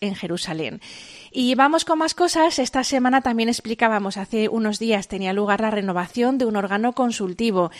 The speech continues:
el Consejo Presbiteral, formado por un grupo de sacerdotes cuya misión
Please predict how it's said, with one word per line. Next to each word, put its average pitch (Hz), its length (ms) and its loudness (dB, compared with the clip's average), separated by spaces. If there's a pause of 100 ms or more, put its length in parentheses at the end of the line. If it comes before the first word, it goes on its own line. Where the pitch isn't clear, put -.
(260)
el 196 120 -2
Consejo 226 420 0
Presbiteral, 185 720 0
formado 180 460 -2
por 202 160 -6
un 196 120 -4
grupo 202 340 -2
de 202 100 -2
sacerdotes 208 680 -2
cuya 185 240 -4
misión 196 460 -4